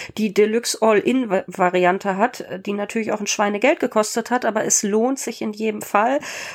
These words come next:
Und, äh, ja, was soll ich sagen? Es macht einfach richtig viel Spaß. Ich hab nur einen Mini-Müh-Kritikpunkt, auch wenn wir heute nicht so über Kritik reden wollen, aber ich mein, dass es in meiner Top drei ist, spricht ja schon für sich.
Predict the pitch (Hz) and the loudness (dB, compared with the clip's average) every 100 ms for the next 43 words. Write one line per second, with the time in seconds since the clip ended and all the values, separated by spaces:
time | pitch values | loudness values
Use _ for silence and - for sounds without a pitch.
0 | - - 247 240 233 - 208 214 214 233 | -14 2 4 4 2 0 2 4 4 4
1 | 233 233 247 269 240 240 220 220 285 - | 4 2 0 0 2 2 2 2 0 2
2 | 226 269 269 277 - 240 - 233 - 226 | 2 2 0 -2 -6 -8 -6 -6 0 2
3 | 254 359 311 - 311 302 285 - 226 269 | 4 4 2 0 0 0 -2 -4 -4 -4
4 | 277 254 302 349 311 269 247 262 330 370 | -4 -2 2 4 4 2 2 4 6 4
5 | - 277 - 294 285 - 285 285 226 262 | 0 -4 -2 -4 -4 0 2 2 0 0
6 | 254 240 254 269 254 262 - 226 226 214 | -2 0 0 0 -4 -4 -2 0 2 0
7 | - 220 214 - 220 311 285 254 269 277 | -2 -8 -8 0 0 2 0 0 2 2
8 | 202 196 208 190 185 - - _ - 202 | 2 2 2 0 0 -8 -18 _ -2 0
9 | 208 - 196 190 185 202 - 185 220 220 | 2 2 2 2 2 0 0 2 2 2
10 | - 220 - 214 - 196 - 208 254 - | 0 -2 -2 -4 -2 -4 -4 2 0 0